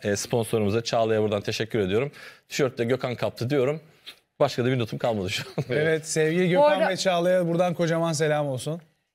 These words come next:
Speaker 3: İhsan'a bir şey eklemek istiyorum.
Speaker 2: Evet.
Speaker 3: Bence de herkes şimdi onlar düşünsün dedi ama bak Asena'yı oradan çıkarıyorum. Çünkü Asena da Cansulu ve Azizli bir potadan çıktı. Yani, ay, Asena diyorum, Nefise pardon.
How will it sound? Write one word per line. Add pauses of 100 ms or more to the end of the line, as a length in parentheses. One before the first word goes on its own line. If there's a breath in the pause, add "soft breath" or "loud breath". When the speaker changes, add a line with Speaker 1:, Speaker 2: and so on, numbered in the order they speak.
Speaker 3:
İhsan'a
bir
şey
eklemek
istiyorum.
Speaker 2:
Evet.
Speaker 3:
Bence
de
herkes
şimdi
onlar
düşünsün
dedi
ama
bak
Asena'yı
oradan
çıkarıyorum.
Çünkü
Asena
da (320 loud breath)
Cansulu
ve
Azizli
bir
potadan
çıktı. (300 loud breath)
Yani,
ay,
Asena
diyorum,
Nefise
pardon.